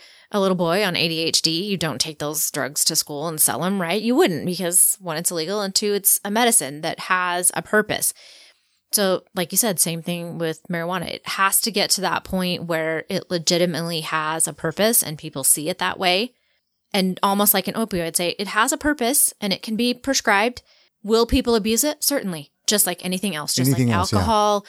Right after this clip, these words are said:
Speaker 1: just like speeding, just like prescription drugs. People will, they're
Speaker 2: Clothes shopping.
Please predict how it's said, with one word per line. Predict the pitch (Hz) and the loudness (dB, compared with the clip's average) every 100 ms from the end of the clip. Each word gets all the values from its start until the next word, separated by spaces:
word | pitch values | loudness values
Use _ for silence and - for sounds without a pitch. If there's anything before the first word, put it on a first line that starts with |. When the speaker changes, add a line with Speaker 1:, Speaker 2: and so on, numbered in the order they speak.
| - - | -12 -6
Speaker 1:
just | 175 | -4
like | 180 156 | -4 -2
speeding, | - - 233 226 214 202 190 - - | -2 0 2 2 2 0 -2 -8 -12
just | - 170 | -2 -2
like | 170 - _ - | -2 -6 _ -6
prescription | 185 - 196 - | -2 2 2 2
drugs. | 196 185 185 185 | 2 2 0 -2
People | - 254 277 233 | 0 0 0 2
will, | 226 220 _ _ _ _ _ - | 4 2 _ _ _ _ _ -6
they're | - 139 | 0 2
Speaker 2:
Clothes | 143 143 | 4 2
shopping. | - 151 135 - 139 143 | 4 4 4 2 0 -2